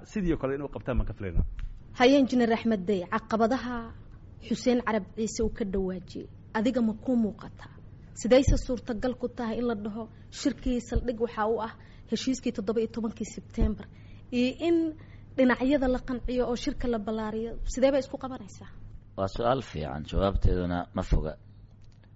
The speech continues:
Speaker 3: Ee, marka hore, wasiirku isaga ayaa iska leh aragtidiisa. Laakiin aniga aragti ahaan, meel ay dad saddexaad oo stakeholders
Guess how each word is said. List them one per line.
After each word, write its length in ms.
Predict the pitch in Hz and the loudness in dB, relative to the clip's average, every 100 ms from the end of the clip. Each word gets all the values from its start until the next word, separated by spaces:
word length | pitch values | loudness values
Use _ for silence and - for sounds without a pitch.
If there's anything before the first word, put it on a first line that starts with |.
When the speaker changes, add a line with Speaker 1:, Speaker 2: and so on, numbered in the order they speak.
| - | -6
Speaker 3:
Ee, 600 | 92 82 82 76 67 62 - | -2 0 0 -4 -6 -12 -10
marka 240 | 95 95 85 | -8 -6 -2
hore, 240 | 90 98 95 - - - - | 0 0 -4 -10 -20 -20 -10
wasiirku 560 | 85 87 107 95 - 85 - - - - - | -8 -4 -4 -6 -10 -10 -12 -20 -20 -20 -12
isaga 340 | - 101 82 | -6 -4 -4
ayaa 320 | 82 82 76 80 | -4 -6 -6 -10
iska 260 | - - 90 | -10 -8 -8
leh 120 | 73 - - - - - | -6 -8 -10 -16 -20 -14
aragtidiisa. 680 | 76 76 95 82 78 - 80 - - - - | -12 -8 -6 -6 -6 -8 -8 -12 -18 -16 -4
Laakiin 300 | 107 - 117 | -2 -2 -4
aniga 220 | 110 107 | -4 -2
aragti 280 | 98 90 - | -2 -2 2
ahaan, 340 | 92 90 98 98 101 - - - - - - | 2 2 0 0 -6 -14 -20 -20 -20 -20 -8
meel 380 | 95 101 104 107 104 - | 0 2 2 0 -4 -8
ay 420 | 92 90 90 90 | -4 -2 -2 -4
dad 260 | 85 98 98 - - - - - | -4 -6 -6 -12 -20 -20 -20 -16
saddexaad 720 | - 90 78 - 78 85 80 - | -8 -6 -6 -6 -2 -2 -2 -8
oo 520 | 85 82 73 69 65 - | -8 -6 -6 -8 -10 -8
stakeholders 760 | - 95 - 92 87 85 82 | -4 -4 -2 -2 -2 -4 -4